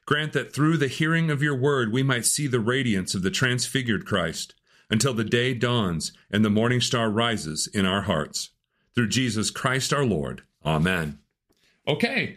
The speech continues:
we're going to be looking at Acts chapter twenty once again. We're gonna finish up the chapter. So that has us reading from verse seventeen through verse thirty-eight.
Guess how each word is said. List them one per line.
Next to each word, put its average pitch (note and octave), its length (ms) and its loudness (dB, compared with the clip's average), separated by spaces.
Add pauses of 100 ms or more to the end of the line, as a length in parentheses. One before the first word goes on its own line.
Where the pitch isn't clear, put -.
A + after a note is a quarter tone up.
(240)
we're G#3 220 4
going F#3+ 340 2
to E3+ 80 0
be D#3 140 2
looking D3 680 0
at B2+ 360 0 (100)
Acts D3+ 340 -2
chapter C#3 400 -2
twenty D#3+ 600 0
once G#2 260 2
again. C3 300 0
We're F3 100 2
gonna D#3+ 140 0
finish G3 340 0
up A#2+ 160 -2
the G2 80 -2
chapter. G#2+ 520 -2 (280)
So F3 160 0
that F#3 160 0
has E3+ 340 0
us E3 200 -2
reading G#2+ 320 2
from A2+ 260 2
verse E3 300 0 (100)
seventeen E3 880 0 (240)
through D#3+ 200 2
verse A#2+ 420 -2 (180)
thirty-eight. G2 880 -2